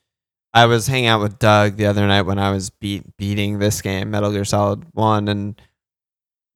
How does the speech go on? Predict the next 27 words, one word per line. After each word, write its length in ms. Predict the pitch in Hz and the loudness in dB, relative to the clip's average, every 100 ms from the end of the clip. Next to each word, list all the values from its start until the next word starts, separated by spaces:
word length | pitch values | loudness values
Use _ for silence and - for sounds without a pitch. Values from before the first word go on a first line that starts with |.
| - | 2
Doug 360 | 123 123 117 | 4 4 2
even 240 | 113 110 107 | -2 -2 0
mentioned 840 | 104 - 107 101 98 98 98 - | -2 0 0 0 -2 -4 -6 -10
he 280 | - - 110 | -8 0 2
watched 400 | 104 104 104 - | 4 4 2 -4
you 160 | 110 107 | -2 0
play 240 | - 107 | 2 2
a 60 | 101 | 2
little 200 | 101 101 | -2 -2
bit 140 | 104 | -2
on 160 | 98 98 | -2 -2
Discord. 480 | 113 110 - 101 98 | -2 -2 0 0 0
You 80 | |
were 60 | 101 | -2
streaming 380 | - 107 101 104 | -2 -2 0 -2
in 80 | 98 | -2
our 120 | 98 | -2
Discord, 500 | 110 104 - 98 98 | -4 -4 -4 -4 -2
Teddy, 320 | 107 95 101 | -2 -2 -2
and 140 | 101 | -2
he 100 | 107 | -2
was 160 | 107 101 | -2 -2
like, 180 | 107 95 | -4 0
"Yeah, 180 | 113 107 | 2 2
it 40 | |
was, 180 | 107 101 | 0 -2
like, 260 | 107 - | -6 -8